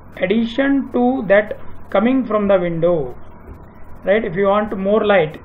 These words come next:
inside your building, then this type of door they will provide at the inside of the building, not at the outside.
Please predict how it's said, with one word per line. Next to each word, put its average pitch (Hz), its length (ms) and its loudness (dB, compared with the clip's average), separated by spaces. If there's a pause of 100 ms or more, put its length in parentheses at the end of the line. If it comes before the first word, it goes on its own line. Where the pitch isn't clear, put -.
inside 190 380 0
your 196 200 2
building, 202 480 -2 (380)
then 208 260 0
this 196 160 -2
type 208 240 -2
of 175 180 -2
door 208 180 2
they 185 140 -4
will 185 120 -4
provide 180 420 -2
at 165 80 -4
the - 140 -8 (120)
inside 254 460 4
of 185 160 4
the 254 240 0 (600)
building, 185 360 2
not 196 220 2
at 185 160 0
the 202 60 2
outside. 196 580 0